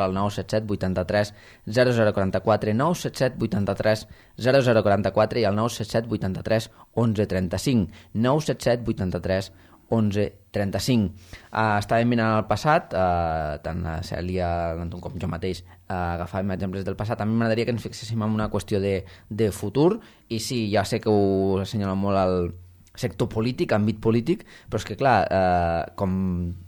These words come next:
fa una estona jo he defensat que s'havia avançat i considero que s'ha avançat, eh, en algunes de les reivindicacions, sobretot en el paper de la dona en la societat al segle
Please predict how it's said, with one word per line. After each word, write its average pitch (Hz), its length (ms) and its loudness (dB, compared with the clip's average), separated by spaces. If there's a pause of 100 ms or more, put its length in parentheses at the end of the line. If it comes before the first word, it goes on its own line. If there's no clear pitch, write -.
fa 95 380 0
una 101 180 0
estona 104 560 0
jo 101 80 -2
he 90 60 0
defensat 95 560 -2
que 95 180 -6
s'havia 90 360 -4
avançat 92 480 -6
i - 80 -18 (480)
considero 110 440 0
que 98 120 -6
s'ha 98 100 -4
avançat, 98 500 -4 (360)
eh, 87 500 -2
en 85 140 -4
algunes 92 400 -4
de 98 80 -4
les 92 280 -4
reivindicacions, 98 680 -2
sobretot 92 380 -4
en 90 80 -2
el 85 100 -4
paper 87 240 -4
de 90 80 -2
la 87 100 2
dona 90 200 0
en 87 100 -2
la 85 60 -4
societat 92 440 -4
al 85 100 -4
segle 90 400 -4